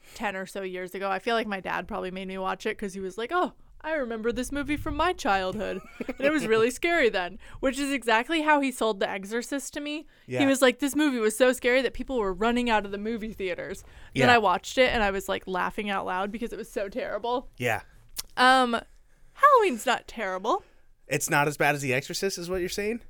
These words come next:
Speaker 1: It's not as ridiculous as The Exorcist.
Speaker 2: Do you think it's just that The Exorcist has been built up so much that,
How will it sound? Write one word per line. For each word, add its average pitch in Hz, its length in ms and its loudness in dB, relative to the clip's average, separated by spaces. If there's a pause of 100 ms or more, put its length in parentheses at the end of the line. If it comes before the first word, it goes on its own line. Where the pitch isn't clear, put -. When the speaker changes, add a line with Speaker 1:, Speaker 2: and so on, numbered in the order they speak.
(140)
Speaker 1:
It's - 220 0
not 233 420 6
as 247 140 0
ridiculous 202 520 -6
as 190 120 -10
The 190 120 6
Exorcist. - 600 6
Speaker 2:
Do 170 80 2
you 175 60 4
think - 180 2
it's - 160 0
just 202 200 2
that 147 100 2
The - 140 -2
Exorcist 127 520 0
has 110 160 -8
been 101 360 -4 (100)
built 104 280 -4
up 98 220 -6
so 104 180 -6
much 101 360 -8
that, 95 260 -6